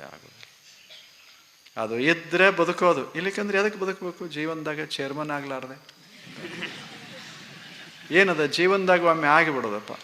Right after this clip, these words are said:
ಹೋಗ್ಲಿ, ಮನಿ ಹೋಗ್ಲಿ, ಹೊಲ ಹೋಗ್ಲಿ, ಎಲ್ಲ ಹೋಗ್ಲಿ, ಒಮ್ಮೆ ನಿಲ್ಲೋದದ, ಖರ್ಚು ಮಾಡೋದದ, ಮುಗಿಸೇ ಬಿಡೋದು. ಒಮ್ಮೆ ಆದ್ರೆ ಸಾಕು, ಜೀವನ ಸಾರ್ಥಕ ಆಯ್ತು." ಇವ, ಇವೊಂದು ಭ್ರಮ. ಹೌದಲ್ಲ ಹೇಳಿ?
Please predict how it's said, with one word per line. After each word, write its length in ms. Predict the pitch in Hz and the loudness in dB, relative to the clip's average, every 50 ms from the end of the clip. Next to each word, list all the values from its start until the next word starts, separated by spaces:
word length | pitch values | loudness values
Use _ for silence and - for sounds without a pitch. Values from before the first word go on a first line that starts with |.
| - - - | -18 -4 2
ಹೋಗ್ಲಿ, 400 | 160 185 208 208 196 185 165 151 | 4 6 6 6 6 4 2 2
ಮನಿ 280 | 143 151 156 175 196 196 | 0 0 0 0 2 2
ಹೋಗ್ಲಿ, 440 | 185 175 170 170 165 170 175 185 185 | 4 4 2 2 2 2 2 2 2
ಹೊಲ 280 | 175 135 131 135 151 | 2 2 2 4 6
ಹೋಗ್ಲಿ, 480 | 156 143 139 139 139 139 139 143 151 131 | 6 6 6 4 0 0 -2 -2 -2 0
ಎಲ್ಲ 220 | 113 107 113 123 | -2 -2 0 -2
ಹೋಗ್ಲಿ, 680 | 120 117 110 101 98 92 90 - - - - - 127 120 | -2 -2 -4 -6 -8 -10 -14 -16 -18 -20 -16 -12 -2 2
ಒಮ್ಮೆ 320 | 120 139 175 202 208 208 190 | 4 4 4 4 4 2 2
ನಿಲ್ಲೋದದ, 720 | 175 151 151 170 190 214 214 208 185 147 147 175 202 - - - | 2 2 2 4 4 6 6 6 4 2 2 0 0 -2 -4 -4
ಖರ್ಚು 300 | 151 139 - - - 147 | -6 -4 -4 -6 -4 -2
ಮಾಡೋದದ, 480 | 131 123 127 147 165 151 135 120 113 | -2 0 0 0 0 0 -2 -2 -2
ಮುಗಿಸೇ 520 | 139 156 - 123 120 120 139 - - 175 160 | -4 -4 -4 -4 -6 -6 -6 -6 -6 -6 -4
ಬಿಡೋದು. 340 | 143 110 104 95 - - - - - - - - - 123 | -4 -6 -6 -8 -10 -14 -18 -20 -20 -20 -20 -18 -12 -6
ಒಮ್ಮೆ 340 | 117 123 143 160 170 160 147 | -4 -2 -2 -2 -4 -4 -2
ಆದ್ರೆ 240 | 139 139 147 147 143 | -2 -2 -4 -6 -8
ಸಾಕು, 540 | - - - 117 107 104 - - - 110 107 | -6 -4 -2 -2 -2 -2 -6 -12 -16 -14 -10
ಜೀವನ 320 | 113 131 143 147 139 123 | -8 -6 -6 -4 -6 -6
ಸಾರ್ಥಕ 760 | 113 - - 113 113 135 165 175 175 - - - 185 - - | -6 -6 -2 0 2 2 2 2 -2 -6 -10 -10 -10 -8 -6
ಆಯ್ತು." 300 | - - - - - - - - - - - - - - - | -8 -8 -10 -12 -20 -20 -20 -20 -20 -20 -20 -20 -20 -14 -10
ಇವ, 100 | 143 139 143 139 135 - | -6 -6 -4 -6 -6 -6
ಇವೊಂದು 320 | 143 139 143 151 151 147 139 | -4 -4 -4 -4 -4 -6 -6
ಭ್ರಮ. 260 | 123 117 120 123 131 - - - - - - - - - - - - - - - - - - - - - - - - - - - - - - | -4 -4 -2 -2 -2 -4 -6 -10 -20 -20 -20 -20 -20 -20 -20 -20 -20 -20 -20 -20 -20 -20 -20 -20 -20 -20 -20 -20 -20 -20 -20 -20 -20 -8 -4
ಹೌದಲ್ಲ 360 | 120 123 120 117 107 101 95 | -4 -2 -2 -2 -4 -6 -8
ಹೇಳಿ? 220 | 92 92 - - | -10 -12 -16 -20